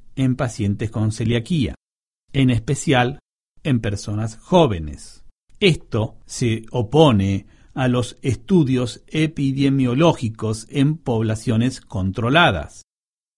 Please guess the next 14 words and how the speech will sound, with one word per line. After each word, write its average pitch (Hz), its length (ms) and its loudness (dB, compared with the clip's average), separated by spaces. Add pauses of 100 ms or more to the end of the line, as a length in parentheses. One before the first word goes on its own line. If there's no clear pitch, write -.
(120)
En 104 160 0
estos 107 260 -4
grupos 120 680 4 (100)
observamos 127 880 2 (100)
que 123 120 -6
las 98 120 -2
mujeres 107 720 2 (120)
con 131 180 0
celiaquía 110 880 -2 (200)
tienen 160 400 2
mayor 139 480 0
tendencia 120 1040 2
a 139 160 -2
tener 135 420 0